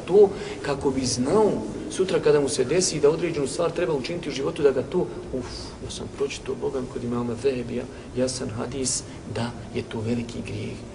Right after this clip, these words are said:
I ne smije se lako na to čovjek da usudi. Jer veliki grijeh, definicija velikog grijeha, i to smo zaboravili spomenuti, a to je dobro da čovjek zna, islamski učenjaci se žestoko razilaze šta je veliki grijeh, šta je mali grijeh.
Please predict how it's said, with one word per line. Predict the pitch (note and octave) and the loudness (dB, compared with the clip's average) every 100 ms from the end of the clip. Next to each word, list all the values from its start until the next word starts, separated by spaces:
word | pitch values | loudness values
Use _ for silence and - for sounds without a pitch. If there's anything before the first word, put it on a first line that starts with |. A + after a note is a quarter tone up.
| - - - | -14 -14 -8
I | A2 | -6
ne | |
smije | G#2 C3 | -4 -2
se | A#2+ A#2+ | 2 2
lako | B2 C#3+ - | 2 0 -2
na | A#2+ | -2
to | B2+ B2 | -2 -4
čovjek | C#3+ C3 | 0 0
da | G#2 | 0
usudi. | C3 D#3+ - B2+ A2+ - - - - - - - - - - - - - - - | -2 -4 -6 -6 -6 -6 -12 -14 -16 -16 -16 -16 -16 -16 -16 -16 -14 -14 -14 -6
Jer | A2 | 4
veliki | B2 D3+ - A#2 A2 | 6 6 2 -2 0
grijeh, | C3+ F3 D3 B2+ | 2 2 0 0
definicija | A#2+ B2+ D#3+ D#3 C3 | 2 0 0 0 2
velikog | B2 D3+ - B2 | 4 2 0 -2
grijeha, | A2 C3 C#3 | 2 2 2
i | C3 | 0
to | C3+ | -4
smo | B2+ B2 | -6 -4
zaboravili | A#2+ C#3+ C#3+ B2 | 0 2 2 0
spomenuti, | - - A#2 D3+ D3 - - | -4 -2 0 0 -2 -4 -6
a | A#2 C3 | -6 0
to | |
je | A#2 | 4
dobro | C3+ C#3+ | 6 6
da | A#2 | 2
čovjek | D3+ B2+ | 0 -2
zna, | G#2+ C#3+ D3 - - - - - - B2 | 0 0 0 -4 -10 -10 -12 -12 -10 -4
islamski | - C3 | 0 0
učenjaci | B2+ C#3 D#3 | 0 -2 0
se | D3 B2 | 0 2
žestoko | B2 C3 - F#3 E3+ | 2 2 6 6 6
razilaze | C3 F3 E3+ C3+ | 4 2 0 0
šta | B2 G#3+ | 0 2
je | F#3+ | 6
veliki | G3+ F#3 D#3+ | 6 4 -2
grijeh, | F3+ - | 0 0
šta | - | 0
je | D#3 | 0
mali | C#3+ C3 A#2+ | 2 0 0
grijeh. | A#2+ A#2 | -2 -4